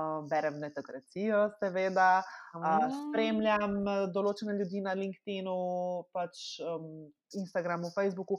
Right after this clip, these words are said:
Speaker 1: Danes je dejansko vsakdo, ne, lahko ustvari nek svoj mikrofeed, a, kjer sledi res dejansko samo ljudem in stvarem, ki ga zanimajo. In to je tudi neka prihodnost,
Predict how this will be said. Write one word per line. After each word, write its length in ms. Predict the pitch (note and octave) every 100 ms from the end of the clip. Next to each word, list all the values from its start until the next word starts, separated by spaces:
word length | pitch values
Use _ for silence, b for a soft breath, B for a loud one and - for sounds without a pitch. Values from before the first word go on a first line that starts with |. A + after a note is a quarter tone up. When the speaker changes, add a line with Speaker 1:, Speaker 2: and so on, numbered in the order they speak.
| B B
Speaker 1:
Danes 340 | - C4+ A4+
je 100 | -
dejansko 460 | A3 A3 F#4+ - A#3+
vsakdo, 680 | - - A3 G3+ D#3+ D3+ D3+
ne, 240 | E3+ A#3
lahko 340 | A#3 - - A#3+
ustvari 500 | A3 - G#3 G#3+ A3+
nek 180 | G#3+ G#3
svoj 300 | - G#3+ G#3
mikrofeed, 800 | G3+ A3+ A#3 F3+ - G3 G#3 F#3 B B B B
a, 240 | F3 F3
kjer 260 | E3+ A3 G#3
sledi 400 | - F3 F3+ G#3
res 180 | G#3+ G#3+ -
dejansko 520 | F#3 F3+ G#3+ - F#3
samo 320 | F#3+ F#3+ F#3+
ljudem 380 | F#3 E3 F3 F3
in 100 | E3
stvarem, 440 | - D#3+ D#3+ D#3
ki 160 | - D3+
ga 140 | D3
zanimajo. 500 | D3 D3+ D#3+ C#3 C#3
In 80 | D3
to 160 | - A3
je 80 |
tudi 180 | G#3+ G3+
neka 220 | F3+ F3
prihodnost, 680 | G#3+ E3+ - F3+ D#3 C#3+ -